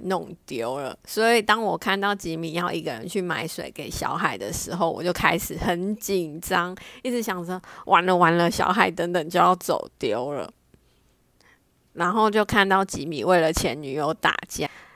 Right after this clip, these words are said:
因为他太生气了，完全忘了小孩还在等他，想起来才去慌慌张张的找小孩，但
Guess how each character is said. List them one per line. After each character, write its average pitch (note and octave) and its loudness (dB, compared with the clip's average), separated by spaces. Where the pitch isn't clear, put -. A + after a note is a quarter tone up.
因 C4 2
为 C4+ 6
他 B3+ 6
太 B3+ 2
生 G3 -2
气 G3 2
了， D3 2
完 E3+ 4
全 F3+ 0
忘 G3 2
了 E3+ 2
小 D3 4
孩 D#3 4
还 - 0
在 F3 2
等 - -4
他， - -8
想 G3+ 2
起 B3 0
来 E3+ 4
才 E3 0
去 G#3 -2
慌 F#3+ -2
慌 F#3 -4
张 F3 0
张 F3 0
的 - -6
找 - -2
小 - -4
孩， - -4
但 G#3 -2